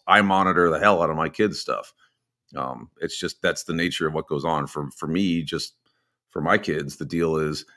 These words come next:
if you're gonna have a phone and you're gonna have internet and you're gonna do whatever in my house, as long as I'm paying the bill,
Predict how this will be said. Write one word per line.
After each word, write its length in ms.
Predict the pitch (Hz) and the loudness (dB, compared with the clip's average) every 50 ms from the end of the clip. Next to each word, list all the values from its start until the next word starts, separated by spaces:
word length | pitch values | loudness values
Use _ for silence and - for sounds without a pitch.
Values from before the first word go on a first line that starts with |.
| _ _ _ _ _ _ _ | _ _ _ _ _ _ _
if 140 | 78 78 - | -10 -6 -4
you're 80 | 95 90 | -4 -2
gonna 140 | 101 92 | 0 0
have 120 | 98 95 90 | 0 0 0
a 60 | 87 | -2
phone 640 | - - 110 107 98 80 73 69 76 85 90 - - _ _ - | -2 0 2 4 4 4 2 0 -2 -4 -6 -10 -16 _ _ -8
and 100 | 78 73 | -6 -4
you're 80 | 85 | -4
gonna 120 | 85 80 90 | -4 -2 -2
have 120 | 90 76 | -2 -2
internet 540 | 76 101 98 87 73 69 71 73 65 - - | 0 2 2 2 2 0 0 -2 -4 -4 -6
and 80 | - | -8
you're 100 | 78 85 | -6 -4
gonna 100 | 85 85 | -4 -2
do 140 | 80 78 85 | -2 0 0
whatever 300 | 82 80 80 82 71 76 | 0 2 0 0 0 0
in 80 | 73 76 | 0 2
my 160 | 82 92 98 | 2 2 2
house, 420 | 90 80 67 69 71 - - - - _ _ _ - | 2 0 0 -2 -4 -6 -8 -12 -16 _ _ _ -10
as 80 | - | -4
long 180 | 90 98 110 110 | -2 0 0 2
as 80 | 101 104 | 2 2
I'm 160 | 110 110 104 | 2 0 0
paying 220 | 110 110 107 92 | 0 0 0 0
the 80 | 85 76 | 0 2
bill, 420 | 78 107 90 76 67 69 - - | 2 4 4 4 2 -2 -4 -8